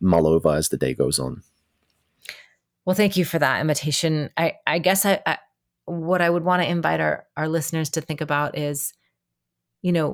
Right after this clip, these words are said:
Speaker 2: what kind of a situation must a people be facing to be willing to die for their cause? Uh,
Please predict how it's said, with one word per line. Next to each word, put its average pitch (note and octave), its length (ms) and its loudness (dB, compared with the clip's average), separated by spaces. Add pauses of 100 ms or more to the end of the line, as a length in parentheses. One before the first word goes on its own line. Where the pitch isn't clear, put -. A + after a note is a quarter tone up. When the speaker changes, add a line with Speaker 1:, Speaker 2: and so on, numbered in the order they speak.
Speaker 2:
what G3+ 420 0
kind E3+ 640 -2
of D#3+ 560 -2
a - 80 -4
situation D3+ 840 -2 (100)
must D#3+ 480 -4
a - 60 -6
people D#3+ 340 -2
be D3 160 -2
facing C#3+ 720 -2 (180)
to D3+ 360 0
be D3 200 -2
willing D3 440 -2
to C#3 340 -4
die C#3 540 -2 (320)
for - 220 -2
their C3+ 160 0
cause? D3+ 600 -4 (800)
Uh, D#3 160 2